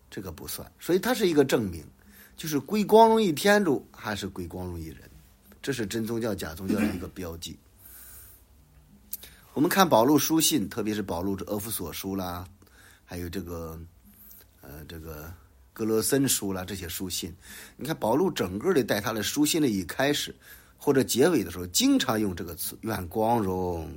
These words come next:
归于我们的天主，愿光荣归于耶稣基督的天主和他的父。”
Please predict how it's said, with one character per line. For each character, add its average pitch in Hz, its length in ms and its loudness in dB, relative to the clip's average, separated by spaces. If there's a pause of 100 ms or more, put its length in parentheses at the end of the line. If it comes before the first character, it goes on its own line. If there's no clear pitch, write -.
归 90 200 -6
于 85 100 -6
我 76 160 -10
们 69 140 -18
的 - 100 -14
天 - 260 -18
主， - 80 -20 (840)
愿 117 220 0
光 165 280 4
荣 110 280 2
归 165 300 4
于 117 200 4 (480)
耶 147 140 4
稣 175 160 -2
基 185 140 -2
督 247 120 2
的 196 120 4 (100)
天 175 240 6
主 123 280 2
和 110 160 -6
他 117 120 -2
的 151 120 0
父。” 339 360 -2